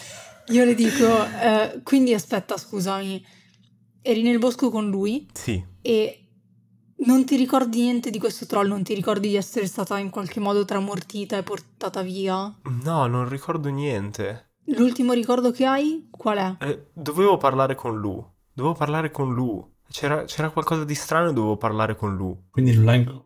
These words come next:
Speaker 3: non l'hai incontrato?
Speaker 2: No, l'ho, l'ho incontrato. Siamo andati assieme nel bosco, vicino al mulino, e poi non ricordo più niente.
Speaker 1: A parte che al mulino mi parte un brividino perché mi ricordo del mulino di Barovia e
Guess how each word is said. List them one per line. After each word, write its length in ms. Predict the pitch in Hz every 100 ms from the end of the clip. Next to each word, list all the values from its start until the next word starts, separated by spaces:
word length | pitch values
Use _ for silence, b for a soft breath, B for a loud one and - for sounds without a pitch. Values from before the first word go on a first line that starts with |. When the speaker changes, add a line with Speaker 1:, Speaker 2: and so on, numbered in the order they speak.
| _
Speaker 3:
non 160 | - 113
l'hai 80 | 117
incontrato? 540 | 107 120 113 117 110 123 123
Speaker 2:
No, 280 | 170 147 123
l'ho, 180 | 131
l'ho 160 | 123 165
incontrato. 600 | 180 113 107 110 92 110
Siamo 160 | - 120
andati 240 | 131 131
assieme 360 | 131 - 143 135
nel 120 | 113
bosco, 720 | 113 110 104 - 117 123 - _ -
vicino 440 | 120 - 160 151
al 80 | 139
mulino, 760 | 135 131 120 101 98 113 - _ -
e 220 | 69 73
poi 180 | - 190
non 120 | 143
ricordo 440 | 107 - 113 110 107
più 160 | -
niente. 460 | 107 120 95 98 107
Speaker 1:
A 80 | 107 _ -
parte 260 | - 262
che 280 | 247 214 -
al 140 | 262 190
mulino 360 | 190 208 226
mi 100 | 240 214
parte 260 | 202 -
un 120 | 208
brividino 520 | 190 196 196 202 220 226
perché 220 | 180 196
mi 80 | 190
ricordo 320 | 180 196 196
del 140 | 196 190
mulino 300 | 196 190 190
di 120 | 185
Barovia 580 | 185 190 190 202 196 233
e 220 | 285